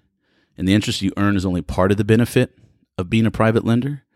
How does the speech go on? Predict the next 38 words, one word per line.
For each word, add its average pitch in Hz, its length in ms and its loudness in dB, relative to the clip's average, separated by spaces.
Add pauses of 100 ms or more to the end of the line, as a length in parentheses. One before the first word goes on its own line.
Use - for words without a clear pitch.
(640)
And 87 120 -4
I 92 80 2
would 117 140 4
suggest 110 420 0
it 87 80 -6
shouldn't 110 400 -2
be 104 220 2
your 92 160 0
primary 95 480 0
concern. 78 500 -8 (1600)
So - 180 -8
if 123 160 -4
you 160 80 0
are 131 200 4
completely 113 440 0
new 101 160 2
to 92 100 -6
this, 80 380 -8 (1200)
this 95 160 -6
facet 104 340 0
of 85 80 -2
investing, 82 560 -6 (840)
your - 100 -6
primary 135 480 4
concern 98 460 0
should 92 140 -6
be 90 80 0
building 92 500 0 (260)
your 90 180 0
network, 87 640 0 (640)
which - 180 0
will 92 140 4
in 92 200 0
time 92 540 2
equal 87 340 0
your 80 140 0
net 80 260 -2
worth. 82 460 -4